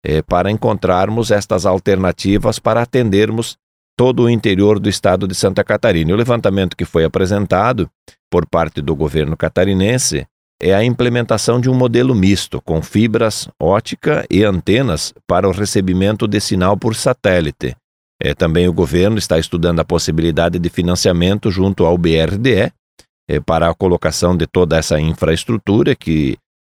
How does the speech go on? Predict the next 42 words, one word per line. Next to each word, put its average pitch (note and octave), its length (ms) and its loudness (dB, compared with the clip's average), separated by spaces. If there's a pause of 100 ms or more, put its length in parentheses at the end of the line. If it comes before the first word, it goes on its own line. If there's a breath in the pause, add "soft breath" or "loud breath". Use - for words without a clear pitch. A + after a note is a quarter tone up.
(100)
é, D2 120 0
se E2+ 160 0
resume F2 400 0
na E2+ 100 2
instalação D#2+ 540 -2
de D#2+ 80 -2
quinhentos F#2+ 540 -2
e F2+ 40 -2
trinta F#2 380 0
antenas, F2 800 0
é, C#2 260 -2
para D2+ 180 -6
atender D#2+ 480 0 (160)
o E2 120 -2
nosso D#2 260 -2
estado. F2 400 -2
Nós D#2+ 160 -2
vamos E2+ 200 -2
precisar E2 520 -2
fazer E2 380 0
esta F2 180 -4
implementação D#2+ 760 -4 (460)
de D#2+ 80 -2
todas D#2+ 340 0
estas D#2 360 0
antenas. F#2 600 0 (400)
É, E2 120 0
cada F#2+ 300 0
antena F#2 480 2
vai E2 180 0
ter, F2 300 -2
vai E2+ 160 2
ter F2 200 0
aí F2 120 4
um F2+ 160 0
raio E2+ 380 -2
de D#2 120 -6
cinco G2 340 -4
quilômetros, A#2 800 0
é, E2+ 140 0
para E2+ 300 0
atendimento, G#2 800 -2